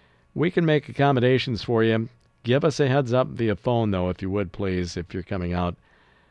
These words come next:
uh, before or after hours. Uh, otherwise, you can pop in anytime, weekdays eight to five.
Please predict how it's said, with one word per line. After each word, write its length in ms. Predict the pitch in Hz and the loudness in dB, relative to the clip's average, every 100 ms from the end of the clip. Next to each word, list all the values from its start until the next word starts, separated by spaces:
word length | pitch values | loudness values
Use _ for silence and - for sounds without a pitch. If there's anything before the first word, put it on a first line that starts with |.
| _ - | _ -6
uh, 180 | 80 82 | -4 -2
before 460 | 85 - 101 95 | -4 -4 -4 -2
or 240 | 92 90 98 | -2 -2 -4
after 440 | 90 87 - 80 | -4 -6 -6 -6
hours. 520 | 87 85 69 65 - - _ _ _ _ _ _ _ _ | -4 -4 -6 -12 -16 -20 _ _ _ _ _ _ _ _
Uh, 40 | 82 | -8
otherwise, 760 | 76 78 120 147 120 117 110 | -6 -4 -2 2 2 2 0
you 80 | 120 | -4
can 120 | 117 | -4
pop 260 | 98 107 107 | -2 0 0
in 140 | 104 | 0
anytime, 600 | 95 95 92 95 85 87 85 _ _ _ _ _ _ _ | 0 0 -2 -4 -4 -4 -6 _ _ _ _ _ _ _
weekdays 500 | 85 87 95 87 78 | -8 -6 -2 -2 0
eight 160 | 85 85 | -4 -4
to 80 | |
five. 500 | - 95 82 78 78 | -6 -4 -2 -4 -6